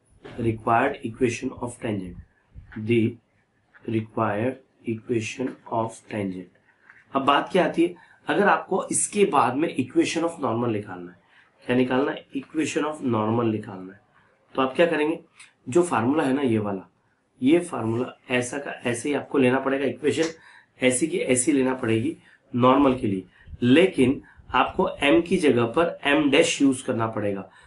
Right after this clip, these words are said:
और M dash आप कैसे निकालेंगे, One upon M से निकालेंगे, जो पहले slope निकाला उसका रेसिप्रोकल, तो ये one upon eight हो जाएगा, लेकिन minus one upon eight होगा, ठीक है, One upon eight मतलब minus one upon eight होता है, ध्यान रखो, क्योंकि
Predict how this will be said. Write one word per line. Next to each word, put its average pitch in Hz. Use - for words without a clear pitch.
और 139
M 127
dash 160
आप 160
कैसे 165
निकालेंगे, 151
One 139
upon 165
M 156
से 160
निकालेंगे, 135
जो 135
पहले 131
slope 127
निकाला 123
उसका 131
रेसिप्रोकल, 135
तो 147
ये 156
one 139
upon 143
eight 143
हो 139
जाएगा, 139
लेकिन 143
minus 135
one 143
upon 127
eight 110
होगा, 104
ठीक 156
है, 165
One 120
upon 131
eight 143
मतलब 143
minus 123
one 135
upon 127
eight 117
होता 113
है, 107
ध्यान 117
रखो, 110
क्योंकि 156